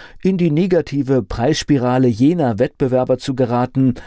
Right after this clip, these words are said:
die für geringwertige Services auch nur wenig Geld verlangen. Schließlich bieten sie zwar ein nur vergleichsweise geringeres Honorar an,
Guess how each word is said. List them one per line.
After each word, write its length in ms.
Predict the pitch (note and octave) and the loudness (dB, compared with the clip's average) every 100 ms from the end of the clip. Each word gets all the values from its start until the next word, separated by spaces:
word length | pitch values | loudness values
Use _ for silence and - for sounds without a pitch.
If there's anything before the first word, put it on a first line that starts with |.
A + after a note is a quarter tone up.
| - - - | -20 -10 -4
die 160 | F3+ | -2
für 220 | E3+ F#3 | 0 0
geringwertige 840 | D#3+ E3+ C#3+ F#3 D3 B2+ B2+ B2+ B2+ | 0 0 0 0 0 -2 -4 -2 -2
Services 720 | - D#3 D3+ C#3 D3 C#3+ - - - - | 0 0 -2 0 0 0 -4 -14 -10 -4
auch 160 | F#3+ | -2
nur 240 | F#3+ G3+ D3 | 0 0 2
wenig 340 | B2+ B2 C#3+ | 2 2 0
Geld 240 | C#3 A2 - | -2 -4 -2
verlangen. 560 | B2+ A#2 A2+ G#2+ G#2 - - - _ _ _ _ _ - | 0 0 0 -4 -10 -18 -20 -20 _ _ _ _ _ -6
Schließlich 600 | - D3 - C#3 B2 - | 0 0 2 0 0 -4
bieten 280 | E3+ G3 D#3 | -6 -4 -2
sie 240 | B2+ C#3+ | 2 2
zwar 460 | - C3+ B2+ B2 - | 2 -2 -2 -4 -4
ein 300 | B2+ B2+ B2 | 0 2 2
nur 240 | B2+ B2 | 2 0
vergleichsweise 1040 | A#2+ A#2+ G2+ G#2+ A#2+ E3 D3+ C#3 B2+ B2+ G#2+ | -2 -4 -2 0 0 -2 -2 0 0 0 0
geringeres 640 | A2 A2 F3 C3+ A#2 - | -2 -2 -2 0 -2 0
Honorar 480 | A#2+ A#2+ G#2+ G#2+ C3+ | -2 0 0 -2 -2
an, 320 | D#3 F3+ B3 | 0 0 -2